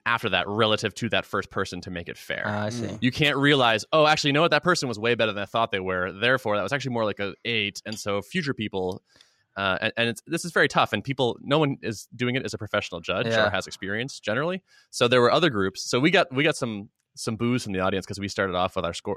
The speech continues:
Speaker 1: or our scores were lower than theirs. But what we found is,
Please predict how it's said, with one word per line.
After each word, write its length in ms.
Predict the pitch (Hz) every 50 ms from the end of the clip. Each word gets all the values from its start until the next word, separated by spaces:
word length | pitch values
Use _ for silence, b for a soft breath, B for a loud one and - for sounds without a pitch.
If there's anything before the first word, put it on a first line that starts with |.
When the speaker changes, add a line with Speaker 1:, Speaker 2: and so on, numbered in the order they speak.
| - -
Speaker 1:
or 220 | 123 110 95 - -
our 100 | 110 110
scores 320 | - - 127 123 123 107 110
were 320 | 101 101 95 92 90 -
lower 320 | 98 98 101 101 104 120 123
than 140 | 123 127 131
theirs. 360 | 139 151 180 185 - - b b b b b b b b b b _ _ -
But 160 | 117 110 98
what 100 | 117 110
we 80 | 107 113
found 320 | - 131 139 160 156 131
is, 300 | 107 98 98 - - -